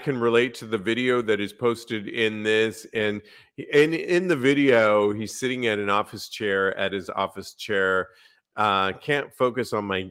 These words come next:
oh, I can't focus on my game," he says. He's a gamer. "Until I take care of this.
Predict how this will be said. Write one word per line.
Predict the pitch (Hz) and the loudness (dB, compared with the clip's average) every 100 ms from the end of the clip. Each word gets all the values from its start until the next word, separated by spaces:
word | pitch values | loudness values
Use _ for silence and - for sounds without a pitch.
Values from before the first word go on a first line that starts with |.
| - | 0
oh, | 117 98 - _ - | 2 2 -4 _ 0
I | 123 | 0
can't | 120 170 139 | 2 0 2
focus | 139 123 | 0 0
on | 120 | -2
my | 107 98 | 0 0
game," | 95 101 95 | 0 -2 -2
he | 87 | -6
says. | - 85 87 85 - | -4 -4 -4 -6 -14
He's | - 95 | -12 -10
a | 90 | -10
gamer. | 98 101 90 87 | -6 -6 -4 -4
"Until | 92 92 110 95 | -4 -4 -4 -2
I | 92 | -2
take | - 104 | -4 -12
care | _ 107 101 | _ 0 0
of | 90 | 0
this. | 85 85 90 - | -2 -2 -2 -10